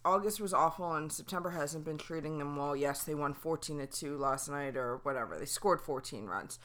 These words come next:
Offense really, really struggled, and it was consistent offense, I think, was one of the biggest things. At times, their pitching hasn't been great, but it was that consistent offense where they just could not score against guys that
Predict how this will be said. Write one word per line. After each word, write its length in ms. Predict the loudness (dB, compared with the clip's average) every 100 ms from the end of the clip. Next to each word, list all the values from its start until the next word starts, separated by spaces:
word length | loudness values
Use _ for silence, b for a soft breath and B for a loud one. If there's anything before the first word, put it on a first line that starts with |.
| B B B
Offense 480 | 10 10 4 0 0
really, 500 | 2 6 8 6 2
really 400 | 2 2 4 2
struggled, 600 | 0 6 6 8 4 0
and 160 | 0 0
it 100 | 0
was 300 | 0 2 0
consistent 600 | -2 -2 -2 0 -2 -4 -4
offense, 540 | -2 -2 -4 -10 -6 -6
I 100 | -6
think, 280 | -6 -6 0
was 160 | 0
one 120 | 0
of 60 | -2
the 60 | -2
biggest 380 | -4 -4 -6
things. 220 | -8 -10 -14 B B B
At 120 | 0
times, 340 | 4 6 6 4
their 100 | 6
pitching 420 | 10 10 10 2
hasn't 320 | 0 0 0
been 180 | 0 -2
great, 300 | 0 0 -2 -8 B B B B
but 140 | 6 6
it 80 | 6
was 160 | 2
that 180 | 2 0
consistent 640 | -2 0 2 2 2 0 2
offense 540 | 6 6 4 -4 -2 -2
where 160 | 0
they 220 | 4 4 4
just 280 | 2 0 -2
could 180 | -6 4
not 340 | 10 10 8
score 500 | 0 0 4 8 8
against 600 | 6 2 4 4 4 2
guys 600 | 8 12 12 12 8 4
that 420 | 6 8 8 4